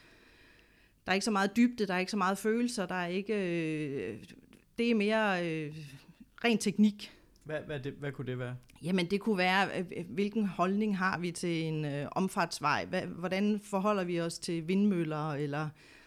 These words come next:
Speaker 1: altså, sådan nogle ting, synes jeg, kan være, være svære, og der er jeg glad for, at vi, at vi er en gruppe, fordi det er vi heldigvis, og det gør også, at man, øh, kan være stærk. Altså, man kan vælge at være stærk inden for nogle områder, og så læne sig op af de kollegaer, man har.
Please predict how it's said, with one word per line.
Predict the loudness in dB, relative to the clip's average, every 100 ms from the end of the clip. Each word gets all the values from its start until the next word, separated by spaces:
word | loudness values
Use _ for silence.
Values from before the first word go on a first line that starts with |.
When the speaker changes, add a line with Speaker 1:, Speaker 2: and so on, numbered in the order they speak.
| -20 -20 -12
Speaker 1:
altså, | -8 -6 -8 -12 -8
sådan | 0 4
nogle | 4 4
ting, | 0 -2
synes | -2 -2
jeg, | -2
kan | -6 -4
være, | -2 -2 -2 -4
være | -4 -4
svære, | -2 -2 -2 -2
og | -2
der | -2
er | -2
jeg | -2
glad | -2 -4
for, | -2 -4
at | -4 -4
vi, | -6 -6 -6 -10 _ _ _
at | -2 2
vi |
er | 0
en |
gruppe, | 2 2 2 0 -8 _ -20 _ _
fordi | -8 -6 -4 -2
det | 0
er | 0
vi | 0
heldigvis, | -2 -2 -4 -6 -8 -6 -6 -8 -12 -10
og | -6
det | -2
gør | 2 2
også, | 4 0 -2 -6
at | -8 -8
man, | -6 -6 -4
øh, | -4 -4 -4 -6
kan | -6 -4
være | -4
stærk. | -4 -4 -4 -4 -10 -20 _ _ _ -12
Altså, | -8 -6
man | -6
kan | -6 -2
vælge | 0 0 -2 -4
at | -6
være | -4 -4
stærk | -2 -4 -2
inden | -2 -2
for | -2
nogle | -6 -4
områder, | -4 0 0 0 -2
og | -4 -6 -6
så | -4
læne | -2 0 0
sig | -2 -4
op | -4 -6
af | -10
de | -8 -8
kollegaer, | -4 -2 -2 -4 -6
man | -4
har. | -4 -6